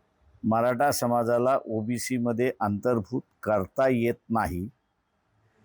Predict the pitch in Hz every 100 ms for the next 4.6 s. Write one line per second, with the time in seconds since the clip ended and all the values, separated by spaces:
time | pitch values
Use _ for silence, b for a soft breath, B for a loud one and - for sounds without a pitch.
0 | _ - 92 107 123 - 117 120 117 127
1 | 139 147 143 143 117 120 120 131 127 131
2 | 120 104 98 104 _ _ _ _ _ _
3 | _ _ _ _ _ 131 135 - - 113
4 | - 139 143 127 139 143